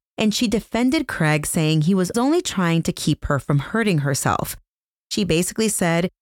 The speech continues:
she reported the incident because of the medication she was on. And without their main witness, well, the investigators had nothing to go on, and the investigation was closed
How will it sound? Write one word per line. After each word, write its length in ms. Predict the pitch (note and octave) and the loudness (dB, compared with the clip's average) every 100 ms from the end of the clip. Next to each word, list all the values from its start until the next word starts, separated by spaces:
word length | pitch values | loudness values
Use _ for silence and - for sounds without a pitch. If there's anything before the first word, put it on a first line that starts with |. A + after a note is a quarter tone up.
| _ - | _ -2
she 140 | G3+ | 0
reported 460 | F3+ F3+ A#3+ F4 F4+ | 0 -2 -2 -2 0
the 100 | A#3+ | 0
incident 560 | E3 E3 - D#3+ D#3 | 0 0 0 0 0
because 320 | E3 - E3 | -4 -2 0
of 60 | D#3 | 0
the 80 | D#3 | 2
medication 800 | D3 C#3+ C#3+ - - G#3+ - D3+ | 2 2 -2 -2 -2 0 2 0
she 160 | - C3+ | 0 0
was 200 | C#3 - | -2 -2
on. 420 | F3 D#3+ - - - _ _ _ _ _ _ _ | 0 0 -2 -4 -6 _ _ _ _ _ _ _
And 140 | G#3 A3 | -2 0
without 380 | G#3 F3+ G#3+ | 0 0 0
their 140 | C4 C4 | 0 2
main 300 | F#3+ G3+ F3 | 2 2 2
witness, 500 | D3 E3 A3 B3 - _ _ _ | 2 2 0 -2 -6 _ _ _
well, 280 | E3+ F3+ A3+ | -2 0 2
the 140 | B3+ | 2
investigators 580 | G#3+ E3+ G3 B3+ C4+ C4 | 2 0 0 0 0 0
had 120 | A#3 | 0
nothing 320 | G3 G3 A3+ G3 | 2 0 -2 -4
to 100 | E3+ | -2
go 240 | D3+ A3+ | 0 0
on, 260 | F#3 - - _ _ | 0 -2 -4 _ _
and 140 | G#3+ G3+ | 0 2
the 120 | G3+ | 4
investigation 760 | F3+ F#3+ G#3+ D4 B3 B3 - A#3+ | 2 0 -2 -2 0 0 0 -2
was 140 | A#3+ | -2
closed 540 | - - C#3+ C#3+ C#3 | -4 -2 2 2 0